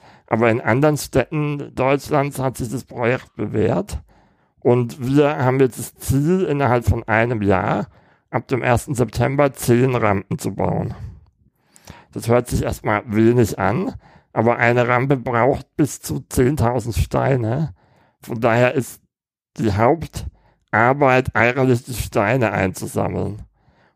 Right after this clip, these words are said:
Und da brauchen wir eben die Hilfe von allen Würzburgerinnen und Würzburgern, besonders von den Kindern, ähm, dass sie sich eventuell von ihrem Spielzeug trennen, wenn sie es nicht mehr brauchen,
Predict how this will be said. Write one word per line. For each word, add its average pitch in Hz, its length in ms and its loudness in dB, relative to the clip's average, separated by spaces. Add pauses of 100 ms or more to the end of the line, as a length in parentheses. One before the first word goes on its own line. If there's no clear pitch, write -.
Und 107 100 -2
da 113 140 4
brauchen 117 360 0
wir 113 100 0
eben 117 160 0
die 117 80 4
Hilfe 127 260 2
von 120 200 -2
allen 123 320 0
Würzburgerinnen 123 720 -2
und 107 160 0
Würzburgern, 131 720 0 (300)
besonders 113 440 0
von 107 160 -4
den 101 140 -4
Kindern, 127 680 2 (560)
ähm, 110 320 0 (340)
dass 110 240 0
sie 139 100 0
sich 117 220 -2
eventuell 110 480 4
von 110 180 -2
ihrem 110 140 2
Spielzeug 107 640 0
trennen, 131 440 0
wenn 131 160 0
sie 131 80 -8
es 131 80 -8
nicht 131 140 2
mehr 127 160 0
brauchen, 127 600 -2